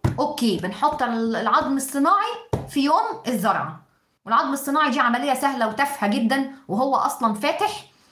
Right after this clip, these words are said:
بياخد زي امبوله، آه، بودره، بودره، آه، عظم صناعي، وبيخلطها بشويه دم من عندك، من دم، من، من السوكت نفسه، من شويه دم من اللثه ال-، المطرح الفتح،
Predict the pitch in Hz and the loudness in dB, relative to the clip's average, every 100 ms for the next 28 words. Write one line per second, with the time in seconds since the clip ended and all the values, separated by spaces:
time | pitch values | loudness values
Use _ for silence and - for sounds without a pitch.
0 | _ _ 185 254 294 240 220 277 240 220 | _ _ -4 -2 0 0 0 0 0 0
1 | 220 294 240 - - 208 196 190 185 180 | 2 2 0 -2 -4 -2 -2 -2 -2 -2
2 | 180 311 226 185 - - - - 175 269 | 0 0 -2 -6 -10 -16 -16 -12 -4 -2
3 | 240 202 165 - - _ _ _ _ _ | 0 -2 -4 -6 -18 _ _ _ _ _
4 | 180 175 247 208 214 - 240 330 403 427 | -6 0 0 2 0 2 2 4 0 -2
5 | 269 262 208 - 302 302 247 - 254 262 | 0 0 0 0 -2 0 -2 -2 -2 0
6 | 202 254 285 254 214 208 262 330 330 214 | 0 0 0 0 0 2 2 0 0 0
7 | 202 214 262 247 247 262 254 262 - 381 | 2 2 0 -2 -4 -4 -4 -4 0 0
8 | 381 214 233 202 - 147 139 185 202 196 | 0 0 2 2 -2 -12 -6 -4 -4 -2
9 | 262 262 202 277 254 208 196 233 285 226 | -2 0 0 0 0 0 0 0 2 0
10 | 202 185 180 180 220 - 214 196 - 339 | 0 -4 -6 -2 -2 0 -4 -4 -2 -2
11 | - | -4